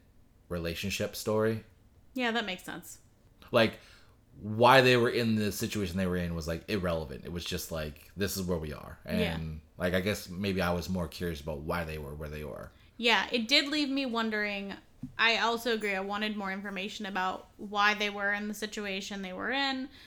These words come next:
Speaker 2: what had happened prior, and what was going on in other parts of the world. But I think that's obviously not what the movie was about. So
Speaker 1: Mm-hmm.
Speaker 2: it did make, leave me wanting other things, but I acknowledge that that wasn't what this story was about. So.
Speaker 1: Yeah. Okay.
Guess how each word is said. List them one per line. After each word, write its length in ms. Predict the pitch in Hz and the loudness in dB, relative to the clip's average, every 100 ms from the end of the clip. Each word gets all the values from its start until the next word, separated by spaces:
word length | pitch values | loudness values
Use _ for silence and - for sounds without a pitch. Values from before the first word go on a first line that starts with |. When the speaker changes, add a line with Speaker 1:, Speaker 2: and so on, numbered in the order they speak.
| - - | -20 -6
Speaker 2:
what 200 | 202 196 | -2 -2
had 120 | 196 | 0
happened 440 | 196 233 233 226 | 4 4 4 -2
prior, 600 | 220 294 294 285 269 269 262 | 2 4 4 2 0 0 -2
and 240 | 190 190 | -4 -4
what 80 | 196 | -6
was 140 | 202 | -6
going 240 | 196 190 202 | -6 -4 -2
on 140 | 240 | -2
in 60 | 220 | 0
other 220 | 226 262 | -2 -2
parts 360 | 262 240 233 220 | -2 -2 -2 -6
of 60 | |
the 200 | 226 214 | -6 -4
world. 420 | 214 214 208 202 196 | -4 -2 -4 -4 -2
But 100 | 185 | 0
I 100 | 190 | 0
think 260 | 202 190 - - - | -6 -10 -14 -14 -10
that's 140 | 202 | -6
obviously 360 | - 196 196 190 | -2 -2 -4 -6
not 140 | 185 | -6
what 120 | 180 | -6
the 60 | 196 | -6
movie 240 | 190 185 | -8 -8
was 180 | 170 170 | -10 -10
about. 400 | 170 - - - | -8 -6 -6 -10
So 160 | - 202 | -4 -2
Speaker 1:
Mm-hmm. 80 | 185 | 0
Speaker 2:
it 120 | 196 | 2
did 300 | 233 220 - - - - - | 2 2 -4 -18 -20 -20 -8
make, 280 | 220 220 220 | -2 -2 0
leave 280 | 220 254 254 | 0 2 4
me 160 | 247 233 | 4 2
wanting 520 | 208 196 208 214 185 - | 2 0 0 -2 -4 -2
other 200 | 202 196 | -2 -2
things, 600 | 185 - 208 175 175 196 | -10 -4 0 0 -4 -8
but 120 | 208 190 | -4 -2
I 120 | 180 | -2
acknowledge 560 | 185 190 185 185 185 | -2 -2 -2 -2 -6
that 140 | 190 185 | -8 -6
that 160 | 180 | -6
wasn't 320 | 170 170 180 165 | -6 -8 -10 -14
what 140 | - | -14
this 140 | 180 | -12
story 340 | - - 160 151 | -12 -10 -10 -10
was 200 | 147 185 | -12 -14
about. 300 | - - - - 98 | -12 -14 -16 -10 -6
So. 60 | |
Speaker 1:
Yeah. 800 | 85 - - - - - - 170 | -6 -8 -18 -20 -20 -20 -10 -4
Okay. 220 | 202 170 | 0 0